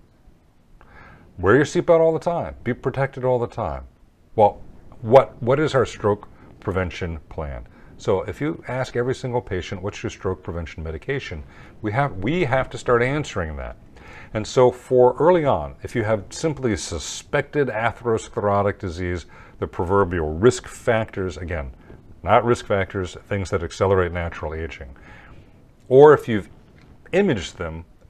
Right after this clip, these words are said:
and you know, like, "Oh, I had an x-ray and it noted coronary calcification."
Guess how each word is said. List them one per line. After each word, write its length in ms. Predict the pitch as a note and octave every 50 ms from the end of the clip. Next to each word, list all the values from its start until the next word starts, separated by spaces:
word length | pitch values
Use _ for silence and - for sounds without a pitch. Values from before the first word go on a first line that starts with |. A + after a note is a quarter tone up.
| - -
and 140 | G#2+ G2 F#2+
you 60 | G2
know, 360 | F#2+ A2 C3+ D3 D#3 D#3 D3 -
like, 220 | A#2 G#2+ F#2+ - -
"Oh, 160 | D#3+ D#3 G#2
I 340 | F#2+ G2+ A2 A2+ A#2+ G#2 F2
had 160 | G#2 A2 G2
an 80 | G2+
x-ray 400 | B2 D#3 - - - G#2 F#2 F2
and 100 | F2 E2
it 100 | E2 E2
noted 420 | E2 D#2+ D#2 F#2+ G#2 A2+ G#2 F#2+ D#2+
coronary 420 | - - A#2+ A2+ G#2+ A2 G#2+ G2
calcification." 840 | F2+ - A2 G#2+ G#2 - - G#2 F#2 - B2 C3+ A#2 - - D2+ C2+